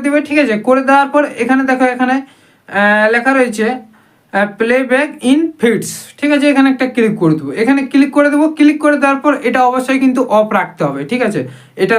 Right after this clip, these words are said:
দেখো, তোমাদের যদি always on করা থাকে বা Wi-Fi only করা থাকে, এটাকে অবশ্যই অফ করে ডান করে দেবো, ঠিক আছে? তো আমার অফ করাই আছে, ঠিক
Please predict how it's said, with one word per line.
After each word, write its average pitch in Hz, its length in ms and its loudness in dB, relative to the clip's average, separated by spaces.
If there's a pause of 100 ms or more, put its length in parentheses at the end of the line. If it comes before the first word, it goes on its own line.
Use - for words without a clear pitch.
দেখো, 226 180 0 (220)
তোমাদের 226 300 0 (100)
যদি 240 140 -2 (180)
always 214 280 0 (200)
on 220 80 2 (100)
করা 226 220 2
থাকে 226 160 -2 (100)
বা 214 60 4 (180)
Wi-Fi 214 320 -2 (200)
only 208 320 0
করা 226 200 2
থাকে, 233 180 -2 (360)
এটাকে 214 220 0 (140)
অবশ্যই 233 380 0 (120)
অফ 214 100 -2 (120)
করে 269 160 2 (680)
ডান 214 140 0 (100)
করে 175 180 0
দেবো, 139 200 -4
ঠিক 269 160 0
আছে? 294 120 -4 (400)
তো - 140 -2
আমার 269 220 0
অফ 269 80 -4 (100)
করাই 269 300 2
আছে, - 120 -2 (120)
ঠিক 330 100 0